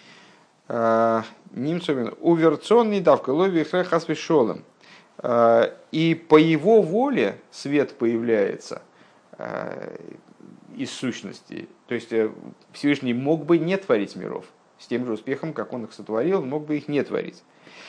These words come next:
Им кейн арейзе к мойши кодма, кодма агедер. Э, если так, то с-, если это нечто, появляющееся,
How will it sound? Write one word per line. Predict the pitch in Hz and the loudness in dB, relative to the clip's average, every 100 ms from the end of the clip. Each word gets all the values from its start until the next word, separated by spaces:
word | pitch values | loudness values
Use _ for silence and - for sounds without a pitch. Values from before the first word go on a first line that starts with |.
| - - | -18 -4
Им | 185 196 180 | 2 2 0
кейн | 135 135 135 139 135 | 0 2 2 0 0
арейзе | 135 135 175 156 143 | 0 2 2 2 -2
к | - | -2
мойши | 135 165 202 - 151 | -2 0 0 -2 -6
кодма, | - 185 175 165 | 0 0 2 0
кодма | - - 180 190 170 156 131 | -2 0 2 2 2 4 4
агедер. | 110 123 110 123 170 208 - - _ _ _ | 2 0 0 2 2 2 -6 -20 _ _ _
Э, | - 123 117 - | 2 4 4 -2
если | 131 160 160 156 | -2 0 0 -4
так, | 151 104 104 - | -2 -2 -2 -4
то | 123 117 120 120 | -6 -2 -2 -2
с-, | 113 - - | -6 -14 -10
если | 123 127 135 | -6 -2 0
это | 135 123 | 0 -2
нечто, | 120 139 160 - 110 | -2 -2 -2 -2 -4
появляющееся, | 101 131 117 117 151 - 101 - 95 90 82 | -2 -2 -2 2 2 2 0 -2 -6 -4 -6